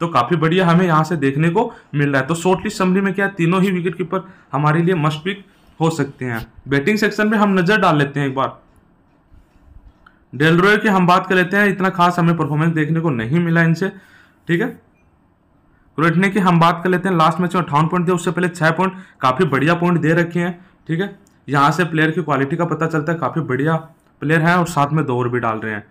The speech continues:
ठीक है। सोमय विलियमसन की मैं बात कर लेता हूँ, इतना खास परफॉर्मेंस हमें देखने को नहीं मिला है। किसावन की मैं बात कर लेता हूँ, लास्ट मैच,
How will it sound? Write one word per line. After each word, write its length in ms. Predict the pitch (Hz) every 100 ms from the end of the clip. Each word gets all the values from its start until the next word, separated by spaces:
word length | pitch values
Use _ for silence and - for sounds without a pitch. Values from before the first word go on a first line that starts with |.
| _ _ _
ठीक 140 | 151 151
है। 80 | 147 - _ _ _ _ _ _ _ _ - _ _ _ - _ _ _ _ _ _ _ _ _ -
सोमय 300 | 151 160 190
विलियमसन 460 | 185 185 190 190 185
की 80 | 185
मैं 160 | 180
बात 220 | 165 170
कर 80 | 175
लेता 200 | 170 170
हूँ, 80 | 175
इतना 140 | 170 165
खास 200 | 170 165
परफॉर्मेंस 440 | 143 143 156 160
हमें 160 | 151 143
देखने 260 | 143 151
को 80 | 156
नहीं 320 | 135 117 135 175
मिला 220 | 165 160
है। 140 | 170 185 - _ _ _ _ _ _ _ _ _ _ 139
किसावन 380 | 139 160 180
की 80 | 180
मैं 160 | 180 165
बात 240 | 160 165
कर 60 | 165
लेता 200 | 160 180
हूँ, 120 | 160
लास्ट 320 | 147 165 170
मैच, 260 | 170 165